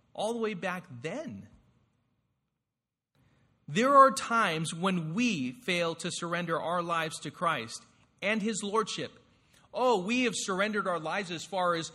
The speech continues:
salvation is concerned, that salvific work has been accomplished in our lives. But allowing him to sanctify us, oh, that's a whole different story.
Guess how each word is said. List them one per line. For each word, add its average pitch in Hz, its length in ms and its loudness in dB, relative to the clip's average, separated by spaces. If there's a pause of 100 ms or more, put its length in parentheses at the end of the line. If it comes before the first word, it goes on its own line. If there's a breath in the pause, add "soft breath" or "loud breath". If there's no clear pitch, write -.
(120)
salvation 202 680 0
is 156 100 -6
concerned, 131 540 -6 (800)
that 196 140 2 (120)
salvific 220 560 4
work 220 300 2 (180 loud breath)
has 196 240 -2
been 190 160 -2
accomplished 220 640 -2
in 214 80 -2
our 208 120 4
lives. 156 600 -4 (1500)
But 160 140 0
allowing 202 420 2
him 202 260 -4
to 156 120 -6
sanctify 220 760 -4
us, 160 140 -6
oh, 165 160 -2
that's 165 240 -4
a 156 60 -4
whole 175 220 -4
different 160 320 -8
story. 143 400 -4